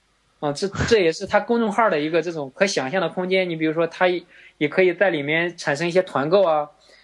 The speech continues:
像国外日本比较火的那个 LINE，可能大家比较知道，他们就做了一些这种嵌入一些游戏，就是游戏也是他们未来发展的一个比较，比较大的一个，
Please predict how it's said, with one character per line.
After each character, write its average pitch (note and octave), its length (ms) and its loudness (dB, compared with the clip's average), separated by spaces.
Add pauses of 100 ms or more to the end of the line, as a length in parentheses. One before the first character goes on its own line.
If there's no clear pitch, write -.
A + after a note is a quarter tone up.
(220)
像 C#4 240 2
国 F3+ 220 2
外 F#3 540 0 (400)
日 A3+ 140 -2
本 F3+ 220 2
比 D#3 60 -12
较 F3+ 160 2
火 D#3 180 -4
的 D3 120 -2
那 F3 180 -2
个 D3 120 2
LINE， F3 320 0 (120)
可 - 140 -20
能 C#3+ 100 -12
大 D#3+ 80 -2
家 D3+ 120 0
比 D3 60 -4
较 C#3+ 120 0
知 C#3+ 120 -8
道， C3 260 -6
他 A3 140 -2
们 G#3 140 -2
就 F3+ 400 -2 (200)
做 G3+ 160 2
了 E3+ 100 0
一 F3 80 0
些 F#3+ 200 -2
这 F#3 120 -2
种 B2+ 320 -4 (420)
嵌 A3 220 0
入 F#3+ 140 2
一 G3 40 0
些 G3+ 160 2
游 D#3 220 0
戏， F3 280 -6 (600)
就 D#3+ 100 -8
是 D#3 380 0 (960)
游 F3 160 2
戏 G3 160 -2
也 D3+ 120 0
是 D#3+ 140 -4
他 E3 140 -6
们 D3 320 -6
未 F3+ 140 4
来 D#3 120 4
发 F3 200 2
展 D3+ 120 -2
的 B2 80 -6
一 C3 80 -2
个 C#3 80 0
比 C3+ 80 -2
较， B2+ 220 0 (140)
比 C3 100 -6
较 C3+ 100 2
大 C#3 220 0
的 C3 80 -2
一 A#2 120 -6
个， A#2+ 240 -4